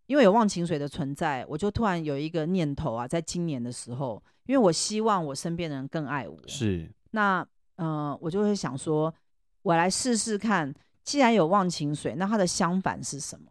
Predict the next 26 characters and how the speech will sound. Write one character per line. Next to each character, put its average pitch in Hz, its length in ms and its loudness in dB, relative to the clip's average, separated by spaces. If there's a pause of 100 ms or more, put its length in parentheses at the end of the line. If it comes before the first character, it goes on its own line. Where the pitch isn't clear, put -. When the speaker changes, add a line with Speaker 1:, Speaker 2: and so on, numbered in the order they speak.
Speaker 2:
对， 110 320 6
它 180 60 6
的 196 80 6
相 208 260 4
反 120 260 4
呢， 113 160 0
我 107 120 -2
们 107 100 -4
把 117 120 4
它 - 60 4
取 - 320 -2
名 110 220 -2
为 123 100 4
叫 139 140 2
做 151 220 8 (320)
激 240 400 2
情 120 460 -2
水。 104 380 2
Speaker 1:
对。 - 80 -2
Speaker 2:
它 240 100 6
的 226 60 2
概 247 220 4
念 226 180 6
呢， 180 100 6
就 190 140 8
是 180 260 8